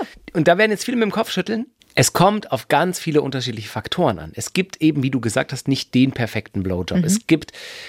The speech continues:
Speaker 1: verschiedene Voraussetzungen. Wo sind wir? Wer sind wir? Sind wir ein One-Night-Stand? Sind wir eine,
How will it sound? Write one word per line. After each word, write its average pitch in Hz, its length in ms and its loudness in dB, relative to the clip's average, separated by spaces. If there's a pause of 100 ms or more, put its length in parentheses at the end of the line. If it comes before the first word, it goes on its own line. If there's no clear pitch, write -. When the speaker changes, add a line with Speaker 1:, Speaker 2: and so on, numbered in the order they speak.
(120)
Speaker 1:
verschiedene 131 520 0
Voraussetzungen. 101 1040 -2
Wo 127 140 6
sind 127 420 0
wir? 92 200 -10
Wer 131 420 4
sind 120 340 -2
wir? 95 260 -6
Sind 127 220 -2
wir 123 240 2
ein 113 300 -2
One-Night-Stand? 156 840 0
Sind 131 180 -4
wir 120 120 0
eine, 110 400 -4